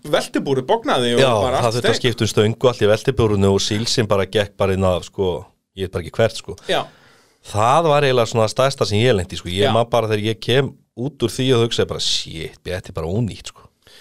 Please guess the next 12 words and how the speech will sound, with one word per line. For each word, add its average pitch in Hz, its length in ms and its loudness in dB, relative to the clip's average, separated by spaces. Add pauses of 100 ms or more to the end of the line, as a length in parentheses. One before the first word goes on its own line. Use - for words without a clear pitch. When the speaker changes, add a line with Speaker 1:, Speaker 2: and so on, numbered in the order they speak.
(160)
Speaker 1:
Já, 143 160 2
og 139 100 -2
va-, 139 140 0
þetta 147 320 -4
hlýtur 135 240 -6
að 127 60 -2
hafa 123 100 -2
verið 147 160 -2
líka - 140 -6
bara 117 120 -4
þungt 156 380 -8
högg. 247 160 0